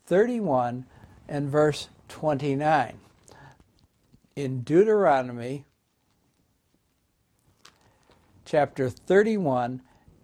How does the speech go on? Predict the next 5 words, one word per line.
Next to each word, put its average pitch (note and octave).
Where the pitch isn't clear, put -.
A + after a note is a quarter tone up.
and E3+
verse D#3
twenty-nine. B2
Moses E3
speaking, C#3+